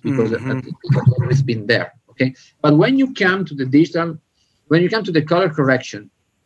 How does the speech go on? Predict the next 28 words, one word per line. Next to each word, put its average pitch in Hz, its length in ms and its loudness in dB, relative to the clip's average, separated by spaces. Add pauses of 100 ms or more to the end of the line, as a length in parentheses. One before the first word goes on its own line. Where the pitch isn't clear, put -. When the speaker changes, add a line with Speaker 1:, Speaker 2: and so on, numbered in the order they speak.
(340)
Speaker 1:
even 180 440 2 (240)
the 123 100 -2
best 190 480 -6 (280)
colorist 139 380 0
in 117 60 -8
the 107 80 -8
world, 131 340 0 (640)
if - 180 0
he 147 100 2
does 226 420 2
today 175 300 2
a 139 60 2
color 135 220 -2
correction, 120 540 -4 (400)
and 139 300 2
if 151 180 -2
he's, 135 180 -4 (300)
if 123 220 -2
he's 131 240 0
going 165 400 0
to 151 320 2 (280)
watch 180 360 0
again 147 500 0 (520)
his 139 220 2
job 151 460 0
after 127 280 -6
five 175 240 -2
years 147 320 0